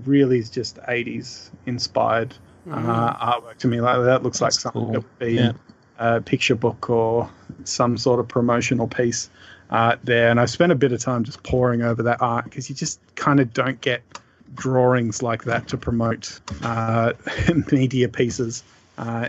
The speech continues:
Speaker 1: anymore. It's just, uh, looks like the cover of a fantasy book, uh, and loved it. So the actual figure on the inside is pretty much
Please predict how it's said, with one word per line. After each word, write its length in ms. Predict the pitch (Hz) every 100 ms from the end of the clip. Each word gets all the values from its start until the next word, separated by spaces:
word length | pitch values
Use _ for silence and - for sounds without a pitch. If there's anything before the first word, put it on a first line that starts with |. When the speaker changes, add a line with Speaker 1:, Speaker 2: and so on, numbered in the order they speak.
| -
Speaker 1:
anymore. 480 | 123 117 117 117 113
It's 140 | -
just, 320 | - 117 -
uh, 240 | 123 123 131
looks 200 | 160 156
like 140 | 160 139
the 80 |
cover 240 | 127 139 127
of 120 | 120
a 40 |
fantasy 460 | 120 135 117 110 135
book, 200 | 113 95 _ - -
uh, 260 | 117 117 117
and 300 | 123 120 117 120 -
loved 340 | 127 131 113
it. 140 | 123
So 360 | - 143 135 135 - _ - _ -
the 120 | 151
actual 300 | 196 - 214
figure 440 | - 170 151 156 -
on 440 | 139 131 131 131 135
the 160 | 131
inside 520 | 127 123 - 123 123 135
is 340 | - 165 175 160 _
pretty 460 | - - 160 180
much 480 | 170 147 135 - -